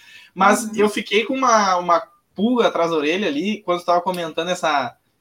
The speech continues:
Speaker 1: essa, esse panorama, vamos dizer, é, e tu mencionou a posição da pessoa que fica sentada olhando esses, esses, ah,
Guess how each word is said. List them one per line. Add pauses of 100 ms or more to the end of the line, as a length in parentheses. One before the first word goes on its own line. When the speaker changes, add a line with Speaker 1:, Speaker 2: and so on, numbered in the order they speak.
(140)
Speaker 1:
essa, (460)
esse
panorama,
vamos
dizer, (360)
é, (340)
e
tu
mencionou
a
posição
da
pessoa
que
fica
sentada (240)
olhando
esses,
esses,
ah,